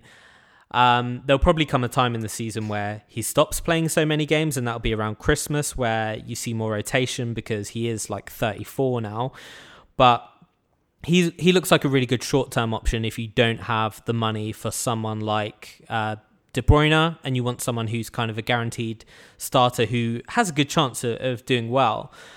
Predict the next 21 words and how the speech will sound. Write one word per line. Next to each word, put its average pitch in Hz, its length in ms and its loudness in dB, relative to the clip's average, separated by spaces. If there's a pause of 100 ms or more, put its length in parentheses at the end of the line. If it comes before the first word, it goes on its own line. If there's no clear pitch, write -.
(160)
Uh, 117 200 2
and 131 100 2
I - 40 4
think 143 200 0
he's 127 200 -2
just 123 140 -4
looked 120 200 -8
really, 117 280 -4
really 110 220 -4
bright 113 320 0
so 104 160 -6
far. 107 320 -8
So 127 360 -4 (220)
he - 200 2
shouldn't 185 260 0
be 156 80 6
ignored. 139 500 2 (440)
Uh, 120 100 2
guys 131 240 2
like 123 100 0
Mahrez, 113 840 -2